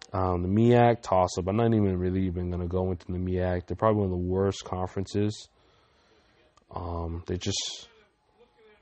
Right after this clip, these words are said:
they're just, a lot of those teams are, they're playing mediocre basketball. None of them have twenty wins. I mean, none of the, I mean, absolutely none of the teams on, in the conference have twenty wins.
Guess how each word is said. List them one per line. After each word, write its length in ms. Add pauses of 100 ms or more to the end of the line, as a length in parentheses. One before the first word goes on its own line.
they're 100
just, 240
a 40
lot 260
of 60
those 200
teams 340
are, 180 (140)
they're 200 (260)
playing 280
mediocre 460
basketball. 840 (880)
None 200
of 80
them 140
have 300
twenty 280
wins. 400 (800)
I 80
mean, 180
none 120
of 80
the, 260
I 80
mean, 340
absolutely 460
none 160
of 60
the 40
teams 320
on, 280
in 100
the 80
conference 380
have 120
twenty 260
wins. 440